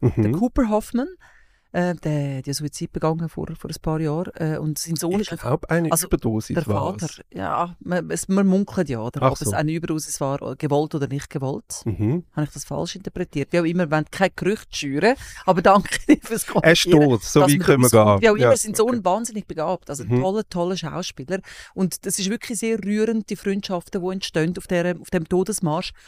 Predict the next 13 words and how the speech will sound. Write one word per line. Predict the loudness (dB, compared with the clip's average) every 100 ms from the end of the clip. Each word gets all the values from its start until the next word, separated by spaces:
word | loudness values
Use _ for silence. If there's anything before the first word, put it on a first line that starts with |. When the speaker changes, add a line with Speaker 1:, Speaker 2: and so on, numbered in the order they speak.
| -20 _ _ 0
Speaker 2:
Aber, | 4 4 4 2 0
jetzt | -4
kommt | -6 -4
mein | -6
grosses | -6 -6 -4 -6 -6
Aber. | -4 -2 0 -2 -4 -6
Speaker 1:
Mhm. | -4 -2 -4 -6 _ -10
Speaker 2:
Das | -2
macht | -2 0
ja |
überhaupt | 0 -2 -4 -6
keinen | -4 -4
Sinn. | -4 -8